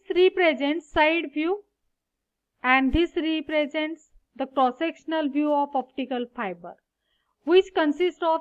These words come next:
three coaxial regions such as core, cladding and protective jacket. Here this is core, cladding and this is the protective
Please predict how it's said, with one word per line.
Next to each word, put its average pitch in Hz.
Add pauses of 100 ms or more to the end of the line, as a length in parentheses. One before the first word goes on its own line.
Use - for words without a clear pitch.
(120)
three 349
coaxial 294
regions 269 (420)
such 285
as 285 (140)
core, 311 (720)
cladding 269 (420)
and 320
protective 285 (600)
jacket. 202 (1080)
Here 294 (200)
this 262
is 277
core, 320 (760)
cladding 262 (320)
and 302 (360)
this 247
is 269
the 269
protective 247